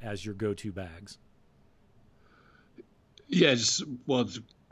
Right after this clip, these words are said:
Speaker 2: preempt this by saying I've never done any bike packing level type gravel adventures. Like, I'm, I'm a delicate person. I like to go outside and play and then come back inside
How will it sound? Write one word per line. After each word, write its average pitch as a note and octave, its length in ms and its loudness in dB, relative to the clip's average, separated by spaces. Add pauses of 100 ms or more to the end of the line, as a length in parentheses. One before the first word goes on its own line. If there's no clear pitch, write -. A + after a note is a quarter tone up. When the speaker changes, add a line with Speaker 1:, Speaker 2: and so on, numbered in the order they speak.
(680)
Speaker 2:
preempt B2+ 320 4
this G#2 120 0
by F#2+ 140 -4
saying G2+ 260 2
I've F#2+ 140 2
never G2 240 4
done F#2 240 2
any F2+ 220 2
bike F#2 540 0
packing F2 520 0
level E2 380 2
type D#2 340 2 (100)
gravel D#2 420 2
adventures. D#2+ 580 2
Like, E2 200 0
I'm, F2 240 6 (140)
I'm F#2 240 4
a D#2 60 0
delicate - 540 0
person. D#2+ 320 4
I E2+ 60 6
like F2+ 180 6
to F2+ 80 2
go F2 200 6
outside F#2+ 460 6
and E2 140 4
play G2 460 6
and F2+ 160 2
then F2 140 2
come F2 180 0
back F2 200 4 (100)
inside E2 600 2